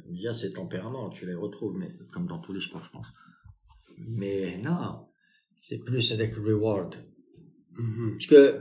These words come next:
Speaker 1: si tu as envie de plus de feeling, de plus d'expérience, tu dois prendre plus de risques. C'est quoi plus de risques ? Plus de vitesse,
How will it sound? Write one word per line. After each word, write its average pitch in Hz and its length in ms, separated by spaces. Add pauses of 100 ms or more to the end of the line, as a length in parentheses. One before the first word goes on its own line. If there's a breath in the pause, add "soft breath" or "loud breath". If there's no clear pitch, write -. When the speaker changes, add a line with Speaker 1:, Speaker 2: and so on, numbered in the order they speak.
(160)
Speaker 1:
si - 140
tu 160 80
as 147 100
envie 127 200
de - 40 (120)
plus 147 180 (100)
de 123 40 (140)
feeling, 127 400
de 117 180
plus 120 160
d'expérience, 135 540
tu - 60
dois 135 240
prendre 131 180 (100)
plus 135 220
de 113 40 (100)
risques. - 220 (600)
C'est 113 160
quoi 156 120
plus 123 300
de 110 120
risques ? - 260
Plus 117 200
de 104 40 (120)
vitesse, 104 320